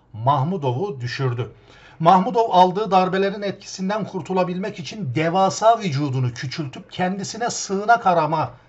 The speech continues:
telaşı içindeyken Kabayel'den vücuda gelen amansız ağır hava saldırısı Mahmudov'u yerle bir etti. Vücuda alınan isabetler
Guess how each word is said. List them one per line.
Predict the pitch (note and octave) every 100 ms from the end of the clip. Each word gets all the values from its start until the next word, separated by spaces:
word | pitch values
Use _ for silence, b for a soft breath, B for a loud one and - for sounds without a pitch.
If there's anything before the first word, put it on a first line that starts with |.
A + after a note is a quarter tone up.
| b -
telaşı | E3+ D3 B2+ C3
içindeyken | B2+ B2+ D#3 F3+ G3+ G3+ G#3 F#3+ B B B B
Kabayel'den | - F3+ A3 A3 G3 E3+ D3+
vücuda | C3+ D3+ C#3+ F3+ G#3+
gelen | G3+ E3+ C3+ -
amansız | D3 D#3 E3 F3 - C4 -
ağır | C3+ E3+ A3+
hava | C3 D#3 G#3+
saldırısı | G#3 D#3+ B2+ B2 B2 - A3 B B B B B
Mahmudov'u | A#2 C3+ D#3+ D#3+ G#3 F3 D#3 G#3+
yerle | C3 G#2+ E3 F3+ C3+ F#3 B2+
bir | D3+
etti. | B2+ - B2 G#2 b b -
Vücuda | B2+ C3+ B2+ D3+ G#3+
alınan | A#3+ A3 G#3
isabetler | F#3+ G3+ F3+ F3+ E3+ G#3 B3+